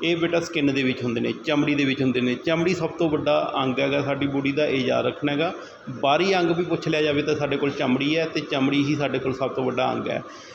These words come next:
ਜੇਕਰ ਸਾਡੇ, ਸਾਨੂੰ ਸ-, ਤੁਹਾਨੂੰ ਪੁੱਛ ਲਿਆ ਜਾਵੇ ਅੰਦਰੂਨੀ ਸਭ ਤੋਂ ਵੱਡਾ ਅੰਗ ਕਿਹੜਾ ਹੈਗਾ, ਤਾਂ ਤੁਸੀਂ ਕਹੋਗੇ ਲੀਵਰ ਹੈ, ਠੀਕ ਹੈ। ਸਬੀਸ਼ੀਅਸ ਗਲੈਂਡ ਹੋ ਗਏ, ਆਇਲੀ ਗਲੈਂਡ ਹੋ ਗਏ, ਇਹ ਸਕਿਨ ਦੇ ਵਿੱਚ ਪ੍ਰੈਜ਼ੈਂਟ ਹੁੰਦੇ ਨੇ।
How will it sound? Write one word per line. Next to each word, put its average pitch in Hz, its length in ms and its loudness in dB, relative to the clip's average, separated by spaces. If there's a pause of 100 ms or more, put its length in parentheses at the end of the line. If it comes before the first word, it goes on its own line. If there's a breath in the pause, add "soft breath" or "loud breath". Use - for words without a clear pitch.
ਜੇਕਰ 175 240 0
ਸਾਡੇ, 190 300 2
ਸਾਨੂੰ 175 380 0
ਸ-, 156 240 -2
ਤੁਹਾਨੂੰ 170 220 2
ਪੁੱਛ 170 220 -2
ਲਿਆ 175 120 2
ਜਾਵੇ 170 340 2
ਅੰਦਰੂਨੀ 165 520 4
ਸਭ 165 200 0
ਤੋਂ 160 140 0
ਵੱਡਾ 151 220 2
ਅੰਗ 151 160 0
ਕਿਹੜਾ 147 240 0
ਹੈਗਾ, 147 180 2
ਤਾਂ 151 120 -2
ਤੁਸੀਂ 139 280 -8
ਕਹੋਗੇ 135 300 -2
ਲੀਵਰ 123 380 -2
ਹੈ, - 100 -4 (540 loud breath)
ਠੀਕ 165 160 -2
ਹੈ। 185 200 2
ਸਬੀਸ਼ੀਅਸ 180 560 0
ਗਲੈਂਡ 180 400 0 (480)
ਹੋ 165 100 4
ਗਏ, 175 320 2 (100)
ਆਇਲੀ 139 220 2
ਗਲੈਂਡ 151 260 0
ਹੋ 147 100 2
ਗਏ, 151 120 0
ਇਹ 147 380 0 (280)
ਸਕਿਨ 143 320 0
ਦੇ 151 80 2
ਵਿੱਚ 147 140 -4
ਪ੍ਰੈਜ਼ੈਂਟ 156 380 -2
ਹੁੰਦੇ 151 180 0
ਨੇ। 156 180 0